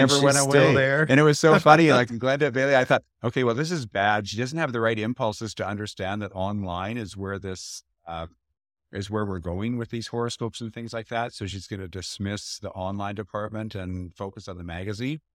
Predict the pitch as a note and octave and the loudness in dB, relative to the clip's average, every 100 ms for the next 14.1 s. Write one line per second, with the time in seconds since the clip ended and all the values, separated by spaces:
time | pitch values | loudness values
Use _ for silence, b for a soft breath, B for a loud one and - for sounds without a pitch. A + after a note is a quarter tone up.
0 | _ - G2+ - B2 C3 C#3+ B2+ A2+ A2 | _ -10 -8 -2 0 0 -2 -4 0 0
1 | A2 G2+ F#2+ G#2+ F#2+ F2 G2+ F#2 G2 B2+ | 0 -4 -2 -2 -4 -6 -8 -8 -6 -4
2 | A#2+ G#2+ G2+ G2+ G2+ G2 F#2+ G2 F2+ F2+ | -6 -4 -4 -4 -6 -8 -8 -8 -8 -6
3 | G2 G2+ F2 E2 D#2+ _ _ _ - A#2+ | -8 -8 -10 -10 -14 _ _ _ -4 4
4 | C3+ C3+ E3+ C#3 G3 - F#3+ _ _ _ | 4 4 2 4 4 2 -2 _ _ _
5 | _ _ _ _ _ - G#2+ A#2 G#2+ G#2+ | _ _ _ _ _ -2 2 4 4 2
6 | G#2 G#2 _ _ - F2+ C3 A#2+ F2+ - | -2 -20 _ _ -8 -4 0 2 0 -4
7 | - _ - C#3 C3 C3+ _ _ - C#3 | -16 _ 0 4 4 2 _ _ -4 2
8 | B2 A#2 - - D3+ - E3+ F3 - A#2+ | 2 2 -2 0 0 2 4 4 2 0
9 | A2 G#2+ G2+ - G#2 G2+ G2+ G2 G2 - | 0 -2 -4 -8 -8 -6 -6 -6 -8 -8
10 | G2+ F#2 G2+ F#2+ G2 E2 D#2+ D#2 E2+ C3 | -10 -8 -10 -10 -8 -8 -6 -6 -6 -6
11 | F#3+ - - _ _ _ _ _ - C3+ | -8 -12 -16 _ _ _ _ _ -8 -4
12 | B2+ B2+ B2+ C3+ - D#4+ D4+ - F3 - | -2 -2 -2 -4 -2 0 0 0 -2 -2
13 | F3 E3 D3 - C#3 A#2+ A2 B2 C#3+ D3 | -2 0 0 0 0 0 0 0 2 4
14 | D#3 | 2